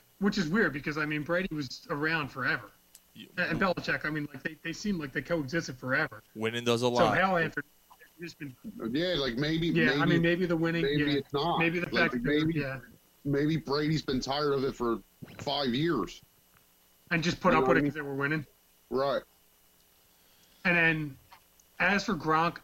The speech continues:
Speaker 1: I'm not sure if it was really Belichick as much as he just wanted a year off to get over all the concussions and injuries and just kinda, like, chill for
Speaker 3: And
Speaker 1: a
Speaker 3: then if
Speaker 1: bit.
Speaker 3: he's coming back, he's not playing with anybody but Brady.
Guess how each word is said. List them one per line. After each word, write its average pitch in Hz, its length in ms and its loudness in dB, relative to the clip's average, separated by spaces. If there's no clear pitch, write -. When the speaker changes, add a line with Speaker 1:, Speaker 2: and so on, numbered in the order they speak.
Speaker 1:
I'm 220 160 2
not 262 160 2
sure 175 260 0
if 165 120 -2
it 160 80 -2
was 143 100 -2
really 147 280 0
Belichick 139 720 -4
as 131 80 -10
much 147 220 -4
as 135 100 -8
he 170 120 -2
just 156 180 -8
wanted 147 240 -2
a 139 40 -2
year 147 320 0
off 143 280 -6
to 143 80 -8
get 143 180 0
over 143 360 2
all 143 180 -2
the 139 100 -4
concussions 151 600 -2
and 135 120 0
injuries 147 520 0
and 127 120 -6
just 131 240 -4
kinda, 135 220 -2
like, 117 320 -6
chill 143 300 2
for 127 80 -4
Speaker 3:
And 123 140 0
Speaker 1:
a - 20 -4
Speaker 3:
then 143 100 0
if 139 100 0
Speaker 1:
bit. - 60 -2
Speaker 3:
he's 156 140 0
coming 160 320 0
back, 143 280 -2
he's 139 160 -2
not 135 220 -2
playing 135 260 0
with 123 160 0
anybody 123 380 0
but 113 200 -2
Brady. 117 380 0